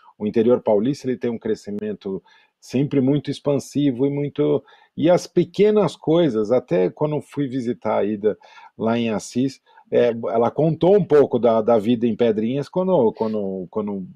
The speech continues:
era mais jovem, e aquela coisa do, que era diferente, a cidade era diferente, as pessoas, os costumes eram diferentes, né? Então essa, essa trajetória você pode contar. Por exemplo, também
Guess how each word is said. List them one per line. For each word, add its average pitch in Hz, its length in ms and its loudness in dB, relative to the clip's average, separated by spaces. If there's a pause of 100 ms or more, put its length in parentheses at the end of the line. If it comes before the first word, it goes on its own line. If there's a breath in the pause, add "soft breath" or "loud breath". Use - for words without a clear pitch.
(140)
era 107 160 -2
mais 107 260 0
jovem, 175 640 2
e 160 400 0
aquela 156 460 0
coisa 180 600 2
do, 156 240 -4
que - 180 -4
era 156 160 2
diferente, 190 720 0 (140)
a 92 120 -6
cidade 143 500 0
era 113 160 2
diferente, 95 480 -10
as 92 100 -12
pessoas, 143 560 -2
os 92 260 -8
costumes 139 680 -4
eram 104 220 -4
diferentes, 90 580 -16
né? 98 140 -18 (560)
Então 127 260 2
essa, 139 420 0 (540 soft breath)
essa 110 720 0 (520)
trajetória 127 1160 4
você - 180 -8
pode 113 420 -2
contar. 95 380 -6
Por 139 200 0
exemplo, 120 480 -2
também 117 420 -8